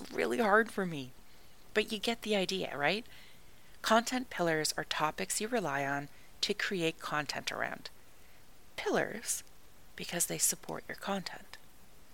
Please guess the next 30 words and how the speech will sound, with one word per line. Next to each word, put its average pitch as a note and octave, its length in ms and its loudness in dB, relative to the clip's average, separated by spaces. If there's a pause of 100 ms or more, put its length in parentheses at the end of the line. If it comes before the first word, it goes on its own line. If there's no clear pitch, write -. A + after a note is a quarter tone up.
(1300)
The - 80 2
common B3+ 420 4
advice D#3+ 480 4
is D3 140 2
to D#3 80 0
have D#3 160 2
about D3 260 -2
five D#3+ 640 4
pillars C#3+ 360 2
to - 100 -2
rotate - 480 -4
through. - 240 -6 (840)
Ideally, A#3+ 800 0 (480)
you E3+ 100 -4
don't F#3+ 260 -4
do F#3 180 0
the F#3 100 0
Monday E3 440 -2
is E3 180 -2
Scandi D#3+ 520 0
Noir D3+ 360 -4
day, C3+ 240 -10 (420)
Tuesday D#3 460 2
is D#3+ 80 2
swimming G#3 340 4
day, A2+ 240 -8 (340)
and C#3+ 220 0
so C#3 240 6
on. B2 200 -4 (540)
That F3 380 0